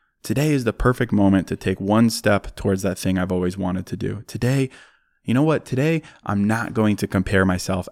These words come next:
at all. I'm gonna do everything I can to prevent that. No Instagram, no this, no that. I am centered. No comparing myself. Or today, I'm gonna give myself a compliment every hour.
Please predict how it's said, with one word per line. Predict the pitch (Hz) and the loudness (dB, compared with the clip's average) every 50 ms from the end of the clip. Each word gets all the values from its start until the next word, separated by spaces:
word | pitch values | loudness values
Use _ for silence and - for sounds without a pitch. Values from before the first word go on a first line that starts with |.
| - _ - | -14 _ -2
at | - 104 101 104 - - - _ _ _ _ _ - | 0 0 0 0 -4 -8 -12 _ _ _ _ _ -4
all. | - 101 95 85 - 110 - _ _ _ _ _ _ _ - | -2 -2 -2 -2 -4 -6 -12 _ _ _ _ _ _ _ -6
I'm | - 101 | -2 0
gonna | 101 98 | 0 2
do | 95 98 87 - | 2 0 -2 -2
everything | - 131 131 139 135 - - 113 110 | -2 0 0 0 2 2 2 2 2
I | 104 | 2
can | 90 - 104 98 92 87 | 0 0 -2 -2 -2 -4
to | - - | -6 -8
prevent | - 90 - 95 - - | -8 -6 -6 -6 -6 -6
that. | 92 - | -6 -4
No | - 98 95 98 | -2 0 0 2
Instagram, | 107 123 127 123 - - 113 - 113 110 110 107 101 | 4 4 4 2 0 -2 -2 0 0 0 2 2 2
no | 101 98 95 | 0 0 0
this, | 98 104 117 117 113 - | 2 2 2 2 2 -2
no | - 104 101 | -6 -4 -4
that. | 98 101 101 104 101 - - - - - _ | -2 -2 -2 -2 -2 -4 -8 -18 -20 -16 _
I | - 98 | -4 -2
am | 95 92 90 | -2 -2 -2
centered. | 87 - - - 98 95 92 87 95 - - - - _ _ _ _ _ _ _ _ _ - | -4 -2 0 2 2 2 2 0 -2 -6 -12 -20 -20 _ _ _ _ _ _ _ _ _ -2
No | - 98 95 | 0 0 0
comparing | - 98 90 - - 90 87 87 87 | 0 0 -2 -2 -2 -2 -2 -2 -4
myself. | 92 95 - - - - - - _ _ _ _ _ _ - | -6 -8 -10 -12 -12 -12 -14 -18 _ _ _ _ _ _ -6
Or | - 101 104 | -2 -2 -2
today, | - - - 196 233 - | -2 -2 0 0 0 0
I'm | - - 156 185 | 0 0 0 0
gonna | 196 175 | 0 0
give | 156 156 151 | 0 -2 0
myself | 151 143 139 - 143 135 - | 0 -2 0 0 0 0 0
a | 135 | 0
compliment | - 147 147 175 - 151 120 101 101 101 - _ - | 2 2 4 4 4 2 2 2 0 -4 -6 _ -2
every | 131 135 147 143 | 0 2 2 4
hour. | 123 123 120 107 95 95 110 - | 4 4 4 4 2 -2 -6 -10